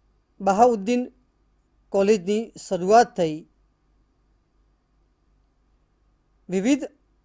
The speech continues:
જગ્યાએ સંસ્કૃત પાઠશાળાઓની શરૂઆત થઈ. કન્યા કેળવણીને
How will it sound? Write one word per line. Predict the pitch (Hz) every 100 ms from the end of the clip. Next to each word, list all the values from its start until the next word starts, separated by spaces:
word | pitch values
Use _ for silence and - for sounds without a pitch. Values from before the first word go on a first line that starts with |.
| _ _ _ _ _ _ _ _ _ _ _
જગ્યાએ | 180 208 190 226 196 185 277 - _ _ _ _ _ _ _ _ _ _ _ _ _ _
સંસ્કૃત | - 202 202 - 262 - _ _ _ _
પાઠશાળાઓની | 196 202 - 220 208 208 254 -
શરૂઆત | - 196 196 190 180
થઈ. | - 143 139 _ _ _ _ _ _ _ _ _ _ _ _ _ _ _ _ _ _ _ _ _ _ _ _ _ _ _
કન્યા | 214 220 240 277 277
કેળવણીને | - 220 202 202 196 190 208 285